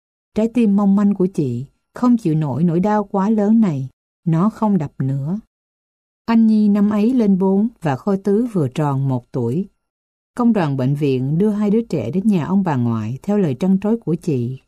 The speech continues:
trong một phút tỉnh lại. Thế nhưng, cổng ngôi nhà đóng kín và chị người làm ái ngại trả lời qua song cửa: "Ông bà cháu xin lỗi, không thể tiếp các bác ạ.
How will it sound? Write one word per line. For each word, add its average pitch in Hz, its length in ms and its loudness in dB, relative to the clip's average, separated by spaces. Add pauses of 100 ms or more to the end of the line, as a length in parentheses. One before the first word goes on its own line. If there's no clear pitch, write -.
(120)
trong 180 180 -2
một 110 180 -6
phút 240 220 -8
tỉnh 123 240 -2
lại. 117 340 -8 (520)
Thế 190 120 2
nhưng, 190 360 2 (400)
cổng 180 200 2
ngôi 226 120 4
nhà 185 240 2
đóng 156 240 0
kín 226 320 0 (300)
và 151 80 0
chị 131 220 -4
người 151 200 0
làm 135 300 -2
ái 165 200 0
ngại 131 520 0
trả 131 140 -4
lời 160 260 -2
qua 175 240 -4
song 180 260 -4
cửa: 123 360 -6 (560)
"Ông 214 200 4
bà 180 200 0
cháu 202 240 -4
xin 214 220 0
lỗi, 165 340 -4
không 208 240 -2
thể 170 140 -4
tiếp 277 300 -6
các 294 200 -10
bác 269 240 -4
ạ. 147 280 -4